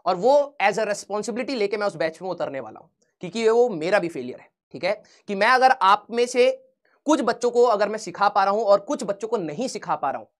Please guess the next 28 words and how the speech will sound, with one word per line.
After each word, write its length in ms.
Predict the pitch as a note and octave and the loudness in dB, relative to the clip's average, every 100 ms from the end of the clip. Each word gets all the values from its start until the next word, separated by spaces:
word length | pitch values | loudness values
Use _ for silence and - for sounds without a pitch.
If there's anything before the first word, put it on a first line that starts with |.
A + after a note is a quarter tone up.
| _ | _
तो 40 | G3 | -6
ये 120 | A3 | -4
मेरे 240 | A3 F#3 G#3 | -2 -2 -2
लिए 100 | G#3 | -2
भी 80 | G3+ | -4
फेलियर 300 | F#3 F#3+ G3 | -6 -6 -6
होगा। 260 | F3 F3 _ _ _ _ - | -8 -14 _ _ _ _ 4
और 340 | A3+ B3+ - _ _ _ _ _ | 6 6 2 _ _ _ _ _
ड्रॉपर 400 | C#3+ G#3+ A#3+ D4 | 2 4 6 6
का 140 | D4 D4 | 6 4
वही 260 | A#3 B3+ D4 | 4 -2 -2
बच्चा 280 | C4 C#4 | -2 -2
है 120 | B3 C#4+ | -2 -2
जो 140 | C4 | -4
हो 180 | A#3 A#3+ | -2 -2
सकता 260 | C4+ C4 C4 | -2 -4 -4
है 60 | |
पिछले 260 | C#4 - A3+ | -4 -6 -4
साल 200 | A#3+ G#3+ | -2 -2
लक्ष्य 300 | E3 - A#3 | -4 -6 -8
में 80 | A3 | -4
हो 180 | G#3+ A#3 | 0 0
और 100 | A3 | -2
सीरियस 460 | - E3+ F#3 - C#3 | -10 -6 -6 -6 -12
ना 80 | |
हो, 120 | B2 - _ _ _ _ | -12 -14 _ _ _ _
ठीक 100 | B2+ | -14
है। 140 | A2+ | -12